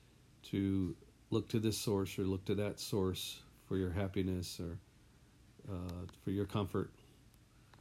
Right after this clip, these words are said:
or this famous counselor or this famous therapist, or, um, you know, and I'm not saying any of those things are necessarily wrong. What I'm saying is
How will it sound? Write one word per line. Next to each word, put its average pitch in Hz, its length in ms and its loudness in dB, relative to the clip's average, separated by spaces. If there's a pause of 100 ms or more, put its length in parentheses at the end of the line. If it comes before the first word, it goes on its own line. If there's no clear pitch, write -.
(560)
or 90 120 -2
this 98 280 2
famous 104 440 6
counselor 98 760 4
or 92 40 4
this 95 260 2
famous 101 520 4
therapist, 101 680 2
or, 78 200 -2 (1120)
um, 87 480 -4 (640)
you 98 100 -4
know, 90 260 -4
and 101 100 0
I'm 110 100 6
not 117 180 4
saying 110 280 4
any 104 160 4
of 101 60 2
those 101 220 2
things 101 260 0
are 95 40 2
necessarily 95 640 0
wrong. 95 460 0 (1000)
What 104 180 2
I'm 101 140 2
saying 98 460 4
is 92 480 0